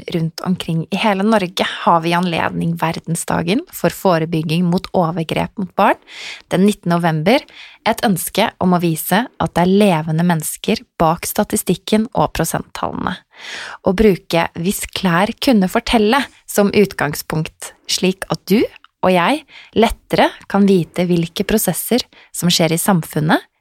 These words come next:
i oss selv og i barnet og den overgrepsutsatte.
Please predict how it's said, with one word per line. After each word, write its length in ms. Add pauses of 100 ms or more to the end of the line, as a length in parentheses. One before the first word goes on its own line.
(160)
i 160
oss 220
selv 180 (500)
og 160
i 160
barnet 460 (340)
og 140
den 100
overgrepsutsatte. 1040